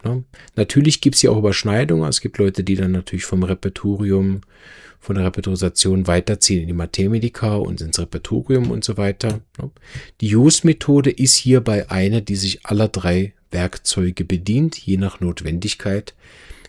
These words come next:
Ist also hier nicht zu sagen, die Hughes-Methode wäre eine Repertoriumsmethode, wäre eine Materia Medica-Methode oder wäre eine Therapeutics-Methode. Ich glaub, wenn man mich festnageln würde, sagen, „Ja komm, jetzt entscheid halt“,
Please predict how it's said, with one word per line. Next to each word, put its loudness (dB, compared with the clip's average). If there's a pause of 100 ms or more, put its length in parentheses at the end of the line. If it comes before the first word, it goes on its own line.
(120)
Ist 0
also 0
hier 2
nicht 0
zu -2
sagen, 2
die 0
Hughes-Methode 0
wäre 0
eine 0
Repertoriumsmethode, -2
wäre -2
eine 0
Materia -2
Medica-Methode -4
oder -8
wäre -8
eine -8
Therapeutics-Methode. -2 (540)
Ich -20
glaub, 2
wenn 8
man 8
mich 4
festnageln 4
würde, 2
sagen, 2
„Ja 2
komm, 2
jetzt 0
entscheid 0
halt“, 2